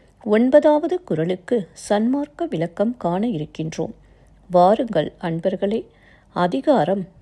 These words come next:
கண் விதுப்பழிதல். குறள் ஆயிரத்தி நூற்றி எழுபத்தி ஒன்பது. "வாராக்கால் துஞ்சா வரின் துஞ்சா ஆயிடை ஆரணர் உற்றன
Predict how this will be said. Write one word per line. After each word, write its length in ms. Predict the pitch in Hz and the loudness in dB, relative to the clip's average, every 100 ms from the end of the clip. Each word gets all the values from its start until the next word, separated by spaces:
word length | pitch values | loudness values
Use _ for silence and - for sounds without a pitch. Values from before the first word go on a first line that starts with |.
| - | -8
கண் 300 | - 233 302 440 - - | -2 0 0 -6 -8 -6
விதுப்பழிதல். 640 | 190 214 180 147 151 143 - _ _ _ _ | -4 0 0 2 0 -4 -6 _ _ _ _
குறள் 460 | - 302 147 196 - - - | 2 4 4 0 -6 -6 4
ஆயிரத்தி 760 | 185 233 269 294 285 - 302 | 6 6 6 4 4 0 -2
நூற்றி 560 | 294 170 196 - - 392 - - | 0 0 0 -2 -6 -6 -8 -2
எழுபத்தி 600 | 190 226 240 240 - 330 - - | 2 2 2 -2 -4 -6 -6 -2
ஒன்பது. 480 | 180 165 160 - - - _ _ _ _ _ _ 185 | 0 2 0 -2 -12 -20 _ _ _ _ _ _ 4
"வாராக்கால் 800 | 202 247 294 302 302 - 294 370 - - | 6 6 4 0 2 4 6 4 -2 -4
துஞ்சா 480 | 185 196 208 233 262 392 | 0 0 4 4 4 0
வரின் 400 | - 185 247 349 - | 2 4 4 0 -2
துஞ்சா 480 | 214 170 175 160 196 - _ _ - | -2 0 0 0 -2 -12 _ _ 0
ஆயிடை 640 | 185 196 226 254 302 302 - _ | 4 4 4 4 2 2 -6 _
ஆரணர் 640 | - 180 214 233 247 320 - | 2 6 6 6 4 0 -4
உற்றன 520 | 165 170 - 190 208 | -8 -6 -2 0 0